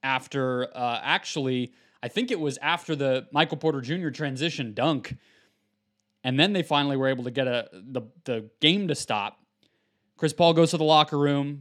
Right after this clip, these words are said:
Replays show that on that putback, he basically tried to jump to kinda contest for the rebound with Caldwell Pope and didn't get the ball, obviously, but also grabs at his groin. Looks like he's in a fair amount of pain.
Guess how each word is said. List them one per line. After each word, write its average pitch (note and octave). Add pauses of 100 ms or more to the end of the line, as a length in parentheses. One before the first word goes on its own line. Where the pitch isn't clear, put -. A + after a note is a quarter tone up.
Replays D#3
show D#3
that C3+
on D3+
that D#3
putback, D3
he B2+
basically C#3+
tried D3
to B2+
jump D3+
to D3+
kinda C#3
contest D3
for D#3+
the C3+
rebound E3+
with E3 (400)
Caldwell E3
Pope F3 (1160)
and C3+ (760)
didn't B2
get B2
the A#2
ball, D3+
obviously, C3
but B2+
also B2+
grabs C3
at C3
his A#2
groin. A#2+
Looks B2
like B2
he's A#2+
in B2
a A2+
fair C3
amount A#2+
of A#2
pain. A#2+